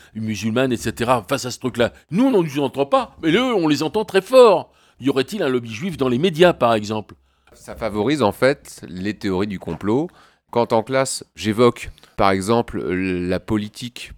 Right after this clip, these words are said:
Speaker 2: pour le moins ambiguë des États arabes vis-à-vis des Palestiniens, en parlant notamment du statut des réfugiés de mille neuf cent quarante-huit et mille neuf cent soixante-sept, qu'ils ont foutu dans les camps à pourrir,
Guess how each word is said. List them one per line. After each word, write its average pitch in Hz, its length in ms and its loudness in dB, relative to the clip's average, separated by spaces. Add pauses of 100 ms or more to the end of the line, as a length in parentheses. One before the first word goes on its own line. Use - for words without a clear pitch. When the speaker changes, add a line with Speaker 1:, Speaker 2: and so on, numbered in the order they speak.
(100)
Speaker 2:
pour 101 160 -2
le 107 120 2
moins 117 460 -2 (300)
ambiguë 120 720 -6 (360)
des 101 180 -4
États 120 340 2
arabes 110 320 0 (100)
vis-à-vis 110 460 -2
des 98 100 -2
Palestiniens, 117 720 -2 (600)
en 107 120 2
parlant 117 360 2
notamment 117 420 2
du 107 80 -4
statut 110 380 -4
des 101 120 -2
réfugiés 107 640 -6
de 104 80 -8
mille 92 140 -6
neuf 95 100 -2
cent 101 140 -4
quarante-huit 104 520 -4
et 95 60 -8
mille 92 140 -8
neuf 92 100 -10
cent 107 100 -10
soixante-sept, 113 600 -6 (240)
qu'ils 107 240 -6
ont 104 40 -4
foutu - 280 -12
dans 127 120 0
les 113 140 0
camps 127 240 0
à 90 80 2
pourrir, 117 560 -4